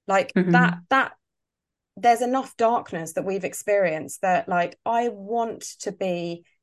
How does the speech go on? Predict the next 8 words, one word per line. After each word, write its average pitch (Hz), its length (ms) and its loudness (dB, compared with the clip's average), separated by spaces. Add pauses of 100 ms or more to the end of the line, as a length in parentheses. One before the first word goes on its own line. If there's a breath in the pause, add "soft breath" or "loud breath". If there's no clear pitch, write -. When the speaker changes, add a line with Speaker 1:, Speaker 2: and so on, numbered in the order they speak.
(280)
Speaker 1:
in 190 420 -4 (500)
kind 180 200 -4
of, 180 160 -6 (380)
in 202 180 0
situations 190 680 -4
where 180 180 0
I 180 140 0
can 180 360 -8